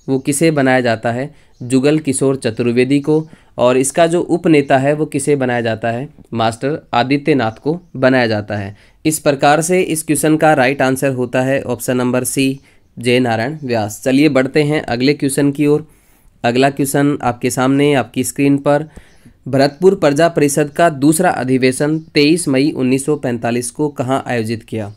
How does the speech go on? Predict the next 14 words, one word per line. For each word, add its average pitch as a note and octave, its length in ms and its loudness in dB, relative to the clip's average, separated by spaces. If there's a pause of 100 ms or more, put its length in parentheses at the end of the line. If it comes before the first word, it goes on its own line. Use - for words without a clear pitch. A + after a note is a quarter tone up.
(280)
तो A#2+ 60 -4
अभी B2 280 2
हमने D3+ 320 2 (320)
भरतपुर C#3 380 2
राज्य D3+ 300 4
प्रजा C#3+ 340 2
परिषद C#3 400 -2
के D#3+ 220 -2
तीनों D#3 400 2
अधिवेशनों C3+ 560 0
की D3 160 -6
चर्चा C3 320 0
हमने B2+ 280 0
की। C#3 220 -4